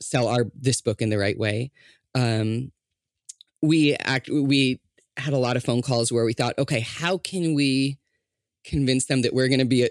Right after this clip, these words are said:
we're gonna be able to do a better job at designing this cover than they are? How can we tactfully have this conversation in a way that's not gonna hurt their feelings or make them feel offended?"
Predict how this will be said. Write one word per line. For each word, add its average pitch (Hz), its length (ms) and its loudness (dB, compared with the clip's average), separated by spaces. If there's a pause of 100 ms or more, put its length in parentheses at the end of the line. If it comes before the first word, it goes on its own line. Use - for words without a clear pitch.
(200)
we're 170 180 2
gonna 170 160 2
be 151 140 4
able 143 200 2
to 135 220 0
do 131 220 0
a 127 40 2
better 127 260 2
job 123 320 0
at 117 120 0
designing 139 440 2
this 135 160 0
cover 127 280 0
than 120 180 0
they 110 160 2
are? 104 120 0
How 156 200 0
can 175 160 0
we 143 100 2
tactfully 156 800 -2 (960)
have 143 220 0
this 147 160 0
conversation 147 600 0
in 135 100 4
a 120 40 0
way 123 140 2
that's 120 220 -2
not 123 160 0
gonna 117 160 -2
hurt 117 220 -2
their 110 140 0
feelings 95 600 -2
or 127 60 0
make 113 240 0
them 104 180 -2
feel 98 220 -2
offended?" 82 480 -4